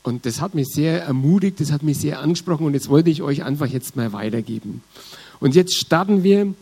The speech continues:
in unsere Predigt, ja, wir starten nicht, sondern wir machen weiter mit unserer Predigtserie Weltveränderer.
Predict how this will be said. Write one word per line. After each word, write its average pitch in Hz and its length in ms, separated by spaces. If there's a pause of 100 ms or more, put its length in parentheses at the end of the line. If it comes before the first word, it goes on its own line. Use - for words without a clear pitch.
(320)
in 165 160
unsere 151 480
Predigt, 151 600 (260)
ja, 131 100
wir 135 120
starten 156 340
nicht, 175 140
sondern 143 240
wir 135 80
machen 123 340
weiter 175 340
mit 165 140
unserer 147 340
Predigtserie 170 1000 (1040)
Weltveränderer. 127 1300